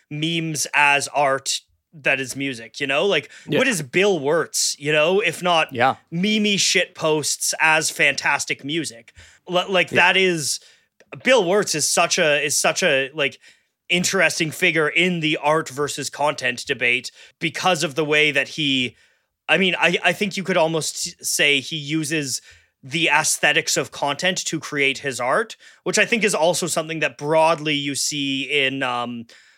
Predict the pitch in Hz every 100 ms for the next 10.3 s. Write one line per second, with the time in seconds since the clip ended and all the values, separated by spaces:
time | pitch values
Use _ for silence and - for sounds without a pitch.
0 | _ _ 151 143 127 120 - 165 160 165
1 | 196 160 - 190 151 147 143 143 139 139
2 | 147 139 131 127 - _ - 139 - 170
3 | 170 151 143 - 131 - - 135 120 123
4 | 113 147 135 131 139 127 120 117 117 120
5 | _ _ - 147 143 143 135 151 143 135
6 | 139 127 139 135 139 143 135 135 131 -
7 | _ _ 160 170 165 160 156 147 - -
8 | 160 147 - 160 131 - 143 135 - 127
9 | 120 - _ _ - 147 131 127 - 156
10 | 135 131 -